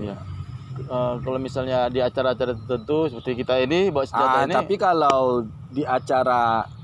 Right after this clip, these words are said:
Speaker 2: upacara adat,
Speaker 1: Upacara adat,
Speaker 2: ah,
Speaker 1: ya.
Speaker 2: seperti lam misalnya kan,
Speaker 1: Ah.
Speaker 2: lam dia buat, buat, buat upacara adat,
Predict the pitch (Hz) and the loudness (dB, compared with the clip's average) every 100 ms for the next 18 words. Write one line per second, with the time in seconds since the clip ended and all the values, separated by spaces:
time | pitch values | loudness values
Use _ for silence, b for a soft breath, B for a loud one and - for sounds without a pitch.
0 | - - - - 135 151 135 127 117 113 | -18 -16 -16 -8 -4 -2 2 2 2 0
1 | 95 107 123 165 196 117 110 110 120 127 | 2 2 4 2 2 0 0 0 2 2
2 | 127 127 113 110 110 117 123 135 131 147 | 4 2 2 0 0 0 0 2 2 4
3 | 180 160 143 131 135 151 143 147 127 131 | 4 2 0 0 0 0 0 0 0 2
4 | 143 143 139 139 139 139 139 135 - - | 4 4 2 0 2 4 2 0 -6 -20
5 | - - - 131 135 - - - 127 131 | -20 -16 -2 0 0 -6 -16 -6 0 0
6 | 123 - - - 127 143 131 127 135 123 | 0 -12 -18 -4 -2 0 -2 0 2 2
7 | 117 131 180 | 2 2 0